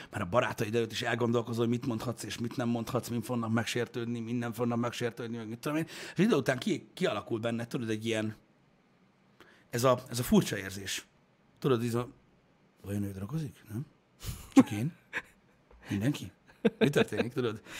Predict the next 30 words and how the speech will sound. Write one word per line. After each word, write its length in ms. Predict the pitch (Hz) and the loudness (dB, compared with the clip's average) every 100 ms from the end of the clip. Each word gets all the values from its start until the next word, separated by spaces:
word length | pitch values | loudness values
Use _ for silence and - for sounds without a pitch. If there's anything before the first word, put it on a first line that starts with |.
| - | -4
És 60 | |
így 100 | 190 | 6
elkezdi 360 | 190 143 135 139 | 6 6 4 4
mondani 280 | 143 127 123 | 4 4 0
neked 200 | 123 123 | 0 2
valaki, 320 | 131 123 - | 4 2 2
tudod, 260 | 120 131 120 | -2 0 0
a 140 | 117 | 0
izét, 360 | 127 123 156 139 | 0 0 -4 -4
a 20 | |
süket 320 | 123 131 113 | -4 -4 -4
szöveget 400 | - 120 117 113 | -4 -4 -4 -2
arról, 360 | 123 120 131 127 | 0 2 4 2
hogy 100 | 117 | 2
m-, 40 | 117 | 0
m-, 500 | 120 117 120 120 117 | -4 -4 -6 -4 -6
mit 120 | 123 | -6
tudom 200 | 123 127 | -2 -2
én, 100 | 120 | 0
mit 180 | 123 127 | -2 0
gondol, 440 | 131 120 123 156 - - | 0 2 2 2 0 -8
és 60 | - | -2
így 80 | 175 | 0
az 100 | 131 | 2
a 40 | |
nagy 160 | 131 123 | 2 0
az, 140 | 113 | 0
hogy, 160 | 127 95 - - - - - - | -2 -6 -14 -20 -20 -20 -20 -12
"Mhm, 260 | 92 113 240 - | -2 2 2 0
igen, 360 | 294 101 123 | -4 -2 -6